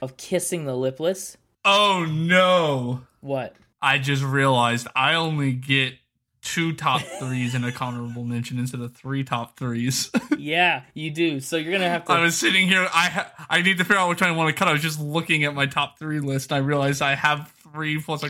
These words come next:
Speaker 2: honorable mention written down. I have to eliminate one.
Speaker 1: Yes, you do.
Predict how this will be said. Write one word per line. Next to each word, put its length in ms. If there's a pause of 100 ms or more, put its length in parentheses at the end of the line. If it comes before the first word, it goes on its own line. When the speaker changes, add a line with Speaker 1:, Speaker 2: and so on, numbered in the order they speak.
Speaker 2:
honorable 240
mention 420
written 220
down. 240
I 80
have 160
to 60
eliminate 600
one. 320
Speaker 1:
Yes, 360
you 80
do. 280